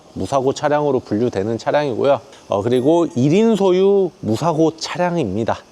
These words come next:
어, 여러분들이 가장 좋아하는 일 인 신조 차량입니다. 거의 한 십오 년 된 차량인데, 어, 십오 년 가까이 소유자 변경 없이 한 명이 쭉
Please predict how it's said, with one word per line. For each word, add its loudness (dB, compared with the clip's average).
어, -4
여러분들이 2
가장 -2
좋아하는 0
일 2
인 2
신조 0
차량입니다. -2
거의 2
한 2
십오 2
년 2
된 0
차량인데, 0
어, -8
십오 0
년 0
가까이 2
소유자 2
변경 0
없이 -2
한 -2
명이 2
쭉 0